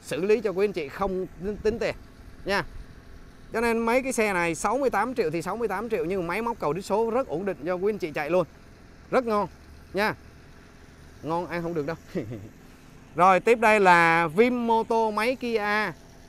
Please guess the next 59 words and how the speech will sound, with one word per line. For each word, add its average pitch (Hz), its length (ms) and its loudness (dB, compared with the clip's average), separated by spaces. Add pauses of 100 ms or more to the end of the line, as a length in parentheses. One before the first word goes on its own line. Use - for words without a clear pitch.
Tải 160 200 -2
trọng 165 220 -2
là 160 60 2
một 170 200 -2
tấn 240 160 0
rưỡi, 180 260 4
thùng 165 320 -2
dài 160 240 0
lọt 156 180 -2
lòng 156 320 0
là 156 160 2
bốn 185 260 2
mét 262 140 -2
hai. 196 320 -2 (640)
Xe 196 180 0
này, 180 140 0
á 196 120 2
quên, 226 300 4
thùng 165 220 -2
dài 165 140 4
lọt 160 120 0
lòng 156 180 2
là 151 80 0
bốn 190 160 2
mét 240 100 -2
một, 233 240 0 (180)
tức 226 100 -2
là 175 120 -2
thùng 147 280 -4
dài 147 140 -2
bốn 180 140 0
mét 226 100 -6
hai 196 220 -2
á. 220 100 -6 (340)
Tải 254 180 -2
trọng 165 200 -4
là 160 60 0
một 156 160 -4
tấn 226 160 -4
rưỡi. 175 240 2 (420)
Đời 180 320 6
hai 208 260 -2
không 220 240 -4
mười 180 140 2
bốn, 208 240 4
xét 247 240 -6
đăng 220 220 -6
kiểm 180 240 -4
là 185 120 -6
tới 196 260 -2
tháng 233 300 -8
năm 226 220 -4 (500)
năm 196 240 -6
hai 202 320 -6
không 202 260 -4
hai 196 320 -4
mươi 202 160 2
bốn 196 240 2
nè. 226 100 -2